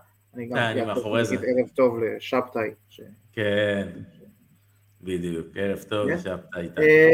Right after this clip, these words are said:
Speaker 1: וכן, וגם אדג', אתה יודע, כל הכיף בחזרה שלו היה, והם עשו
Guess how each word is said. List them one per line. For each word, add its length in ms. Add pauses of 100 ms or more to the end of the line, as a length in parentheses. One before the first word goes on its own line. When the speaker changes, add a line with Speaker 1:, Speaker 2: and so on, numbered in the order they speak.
(120)
Speaker 1:
וכן, 320
וגם 160 (100)
אדג', 180 (140)
אתה 60
יודע, 180 (1400)
כל 280
הכיף 480
בחזרה 580
שלו 280
היה, 280
והם 120
עשו 420